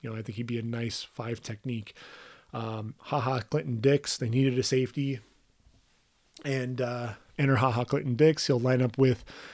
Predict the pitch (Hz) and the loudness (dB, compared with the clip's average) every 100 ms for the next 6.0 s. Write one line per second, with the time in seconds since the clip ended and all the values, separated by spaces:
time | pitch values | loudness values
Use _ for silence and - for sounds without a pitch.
0 | - - 117 117 131 131 127 117 127 131 | -12 -6 -4 2 6 8 6 4 4 4
1 | 117 117 131 117 127 127 123 120 127 139 | 4 2 2 2 2 2 2 2 0 0
2 | 117 123 - - - - 107 110 151 143 | 2 2 0 -10 -14 -8 -8 -4 2 4
3 | 131 110 127 127 120 131 127 135 151 147 | 4 2 4 4 4 0 2 4 4 0
4 | - - - - _ _ _ _ _ _ | -6 -20 -20 -20 _ _ _ _ _ _
5 | _ _ _ 147 120 - - 131 117 104 | _ _ _ -4 -4 -6 -2 0 0 -2